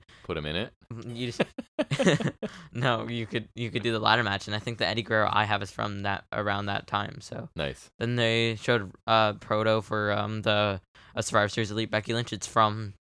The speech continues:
Speaker 2: the, your favorite pay-per-view last year.
Speaker 1: Which was Survivor Series? Yeah,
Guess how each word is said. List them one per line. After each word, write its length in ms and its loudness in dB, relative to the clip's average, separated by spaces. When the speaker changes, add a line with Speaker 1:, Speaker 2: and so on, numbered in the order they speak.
Speaker 2:
the, 280 0
your 140 0
favorite 440 0
pay-per-view 420 -2
last 300 -6
year. 240 -12
Speaker 1:
Which 280 -8
was 240 -2
Survivor 440 -6
Series? 380 -10
Yeah, 220 -8